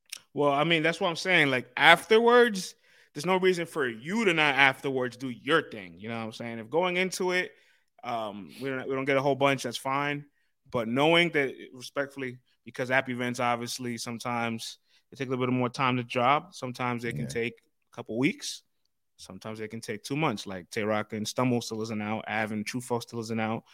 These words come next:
Speaker 1: So keep that in mind that how, no matter how good I do, I don't know when this will drop. So I have to keep myself relevant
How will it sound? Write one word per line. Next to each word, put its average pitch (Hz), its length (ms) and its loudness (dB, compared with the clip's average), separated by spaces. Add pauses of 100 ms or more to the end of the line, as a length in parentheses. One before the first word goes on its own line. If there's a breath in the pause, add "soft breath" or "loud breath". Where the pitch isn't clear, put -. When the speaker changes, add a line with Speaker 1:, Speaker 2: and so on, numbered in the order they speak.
(200 loud breath)
Speaker 1:
So 123 340 4
keep 180 280 0
that 175 180 12
in 165 100 8
mind 147 440 8
that 123 240 0 (420)
how, 135 240 0
no 139 60 -2
matter 147 240 10
how 165 240 8
good 208 180 8
I 196 120 8
do, 175 440 2 (420)
I 156 220 10
don't 180 160 10
know 170 140 6
when 156 160 6
this 147 160 -2
will 139 80 -2
drop. 170 500 4 (200)
So - 260 -10
I 175 180 8
have 175 220 6
to 147 100 -8
keep 156 220 -6
myself 139 340 -4
relevant 123 400 -2